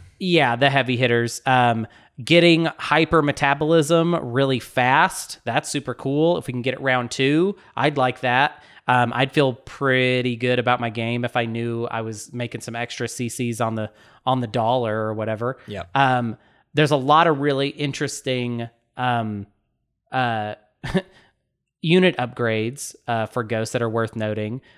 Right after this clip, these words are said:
Speaker 1: Um, they're kinda all the usual suspects, but I just wanna call out Fighter two is really cool for ghosts. Um, because of the fact that they have a plastic issue, most of the time when I play Ghost, my goal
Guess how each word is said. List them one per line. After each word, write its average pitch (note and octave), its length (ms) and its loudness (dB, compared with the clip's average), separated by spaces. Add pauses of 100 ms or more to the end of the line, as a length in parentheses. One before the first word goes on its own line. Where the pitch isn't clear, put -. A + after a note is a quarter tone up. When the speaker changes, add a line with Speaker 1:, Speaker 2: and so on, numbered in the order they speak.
(100)
Speaker 1:
Um, A#2 360 -2
they're C#3 120 0
kinda D3+ 240 2
all C3+ 160 4
the C3 100 -2
usual B2 380 -2
suspects, A#2+ 480 -2
but C#3 120 2
I D3+ 60 4
just F#3 180 -4
wanna A3 140 0
call D#3+ 240 2
out D3 240 2
Fighter G#3+ 320 2
two D3+ 320 0
is A#2+ 160 -2
really B2 380 -4
cool A#2 580 -4 (360)
for B2 120 -2
ghosts. G#2 580 -4 (360)
Um, A#2 320 -2 (340)
because G3 480 2
of C#3+ 300 0 (1000)
the D3 100 0
fact E3 260 4
that D3+ 100 -8
they C3 120 -2
have C#3+ 180 2
a C3 60 -2
plastic B2+ 480 0
issue, A#2+ 220 -4
most C3 340 0
of D#3+ 60 -8
the C3+ 60 -2
time B2+ 240 -4
when A#2+ 100 -2
I B2 120 2
play B2 220 -2
Ghost, A2+ 420 -2 (260)
my C3+ 160 2
goal C#3+ 500 4